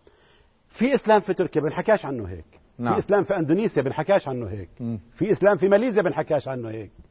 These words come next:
Speaker 1: هذه الصورة لل-، لماذا لا ترى؟
Speaker 2: يعني
Speaker 1: في
Speaker 2: أنت
Speaker 1: الغرب.
Speaker 2: قصدك،
Speaker 1: لماذا
Speaker 2: قصدك
Speaker 1: لا
Speaker 2: إن
Speaker 1: ترى هذه الصورة في الغرب أيضًا؟
Speaker 2: يمكن العرب،
Speaker 1: اثنين.
Speaker 2: العرب عاطفتهم، آه،
Speaker 1: اثنين. لا، لا، لأنه أنا هنا أريد أن أعود للنقطة الأولى،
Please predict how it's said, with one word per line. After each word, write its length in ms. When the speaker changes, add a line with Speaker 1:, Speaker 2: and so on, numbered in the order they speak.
Speaker 1:
هذه 240
الصورة 280
لل-، 240
لماذا 260
لا 120
ترى؟ 380
Speaker 2:
يعني 180
Speaker 1:
في 60
Speaker 2:
أنت 80
Speaker 1:
الغرب. 180
Speaker 2:
قصدك، 100
Speaker 1:
لماذا 180
Speaker 2:
قصدك 160
Speaker 1:
لا 80
Speaker 2:
إن 40
Speaker 1:
ترى 200
هذه 180
الصورة 360
في 100
الغرب 320
أيضًا؟ 280
Speaker 2:
يمكن 260
العرب، 400
Speaker 1:
اثنين. 180
Speaker 2:
العرب 440
عاطفتهم، 880
آه، 380
Speaker 1:
اثنين. 320
لا، 140
لا، 120
لأنه 300
أنا 180
هنا 140
أريد 280
أن 140
أعود 340
للنقطة 420
الأولى، 460